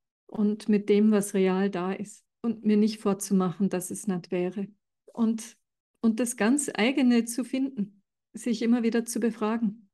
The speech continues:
Was ist eigentlich das, wofür ich stehe, wofür ich gehen möchte? Hey, nichts ist wichtiger, als etwas zu haben, wofür es sich lohnt zu leben. Und das muss man sich suchen, das muss man sich holen, für das muss man sich entscheiden, wahrscheinlich auch.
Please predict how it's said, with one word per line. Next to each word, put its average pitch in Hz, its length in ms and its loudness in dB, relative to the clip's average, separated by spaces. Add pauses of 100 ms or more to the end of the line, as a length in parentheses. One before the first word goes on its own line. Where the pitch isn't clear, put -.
(140)
Was 233 240 -4
ist - 280 -8
eigentlich 240 460 0
das, 233 260 -4
wofür 220 400 -2
ich 226 220 -4
stehe, 214 400 2
wofür 208 320 2
ich - 280 -4
gehen 202 280 0
möchte? 196 440 -8 (520)
Hey, 247 280 -2 (380)
nichts 320 260 -2
ist - 320 -4 (340)
wichtiger, 214 760 2
als 208 300 0
etwas 214 480 -2
zu 196 200 0
haben, 202 600 0 (1400)
wofür 220 300 2
es 220 80 -2
sich 220 260 -6
lohnt 254 520 0 (100)
zu - 160 -8
leben. 202 360 2
Und 202 240 -4
das 220 180 -6
muss 226 160 -4
man 220 120 2
sich 202 240 -4
suchen, 311 340 0
das 220 160 -2
muss 226 200 -2
man 214 100 0
sich 208 200 -2
holen, 247 640 2
für 226 120 -4
das 214 280 -4
muss 226 220 -2
man 220 100 2
sich 226 140 2
entscheiden, 247 840 0
wahrscheinlich 202 640 0
auch. 180 260 -8